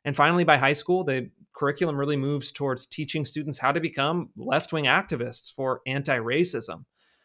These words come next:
Um, there's one lesson for high school students where they're asked to confront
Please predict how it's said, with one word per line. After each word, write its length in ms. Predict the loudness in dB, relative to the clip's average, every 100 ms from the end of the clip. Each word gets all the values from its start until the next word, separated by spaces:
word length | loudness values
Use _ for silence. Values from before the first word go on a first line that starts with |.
| _ -4
Um, 420 | -2 -2 -6 -10 -16 _
there's 300 | -4 -2 0
one 200 | 0 2
lesson 320 | 2 2 0
for 160 | 0 2
high 100 | 2
school 200 | 0 -4
students 420 | -4 -4 -4 -2
where 160 | 0 2
they're 320 | 2 0 -4 _ _ _ _ 2
asked 320 | 2 2 -2
to 80 | -4
confront 600 | -4 -4 0 0 0